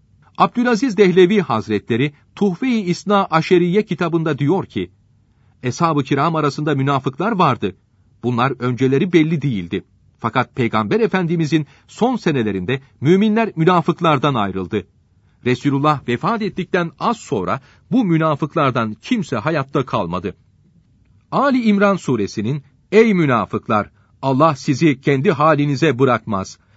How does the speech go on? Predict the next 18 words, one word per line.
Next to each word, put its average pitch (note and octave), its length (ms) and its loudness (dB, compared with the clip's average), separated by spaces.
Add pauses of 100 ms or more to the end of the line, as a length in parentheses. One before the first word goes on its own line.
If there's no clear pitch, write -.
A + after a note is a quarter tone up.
(120)
Halis C#3+ 440 -2
müminleri D#3+ 580 2 (180)
münafıklardan F3 920 2
ayırır." D#3+ 400 2
mealindeki A#2+ 760 -2 (260)
yüz D3 240 0
yetmiş F3 380 2
dokuzuncu D3+ 560 0
ayeti G#2 460 -2 (520)
ve C3 160 2
Buhari'deki, C3 720 0 (220)
"Medine C#3+ 480 0
şehri C#3 440 0 (180)
münafıkları F3+ 680 4
müminlerden E3+ 760 4
ayırır. G#2+ 500 -2 (480)
Demirci C#3+ 400 4
ocağı C#3+ 460 2